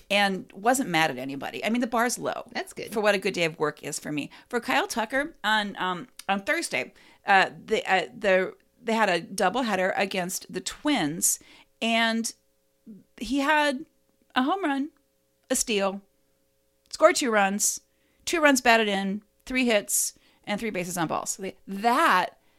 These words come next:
Speaker 1: is a good day at work.
Speaker 2: That's called earning your paycheck.
Speaker 1: For sure. Bobby Witt, who's my boyfriend
Speaker 2: Mm.
Speaker 1: on the Royals. So this is kind of fun. I like when my boyfriends relate to one another.
Speaker 2: <laughs>
Speaker 1: Years ago, I picked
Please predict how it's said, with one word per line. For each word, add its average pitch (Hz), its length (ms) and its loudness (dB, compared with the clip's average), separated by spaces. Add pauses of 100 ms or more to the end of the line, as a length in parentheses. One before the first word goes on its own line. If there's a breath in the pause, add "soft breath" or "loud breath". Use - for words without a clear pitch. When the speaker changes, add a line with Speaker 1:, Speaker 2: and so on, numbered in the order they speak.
(300)
Speaker 1:
is 214 160 4
a 214 60 2
good 196 180 0
day 170 160 -2
at - 120 -4
work. - 200 -8
Speaker 2:
That's 180 180 -4
called 180 240 -6 (100)
earning 208 400 -2
your 185 280 0
paycheck. - 720 -8
Speaker 1:
For 202 440 0
sure. - 540 -2 (400 loud breath)
Bobby 214 520 -2
Witt, 175 440 0 (100)
who's 214 200 -4
my 190 140 -2
boyfriend 185 560 -2
Speaker 2:
Mm. 190 80 -4
Speaker 1:
on 180 180 0
the 170 80 -4
Royals. 165 760 -2 (360 loud breath)
So - 540 4 (640)
this 240 260 2
is 339 100 0
kind 320 200 4
of 294 60 0
fun. 233 240 2
I 208 100 4
like 277 180 2
when 285 180 0
my 233 140 4
boyfriends 220 640 0
relate 180 360 -2
to 202 100 -6
one 190 140 -4
another. 175 360 0
Speaker 2:
<laughs> - 0 -
Speaker 1:
Years 220 440 2
ago, 208 340 4
I 185 140 2
picked - 440 -6